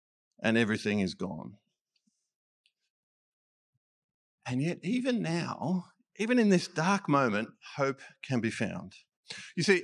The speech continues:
even as God pronounced and warned his people about judgment on them and the exile, he promised that it would only last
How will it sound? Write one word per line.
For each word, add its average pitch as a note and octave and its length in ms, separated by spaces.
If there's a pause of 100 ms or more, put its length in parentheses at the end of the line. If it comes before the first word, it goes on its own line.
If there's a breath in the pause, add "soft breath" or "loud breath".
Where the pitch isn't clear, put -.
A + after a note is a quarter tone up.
even C4 300
as A#3+ 140
God E3 280
pronounced E3+ 680
and C#3 160
warned F#3+ 320
his F#3+ 160
people D#3 400
about C3 340
judgment E3 400
on B2 200
them A#2+ 240
and A#2+ 120
the C3 120
exile, B2 420
he C#3+ 140
promised A3+ 720 (260 soft breath)
that C#3+ 140
it F3+ 120
would F3 140
only C4+ 380
last B2 560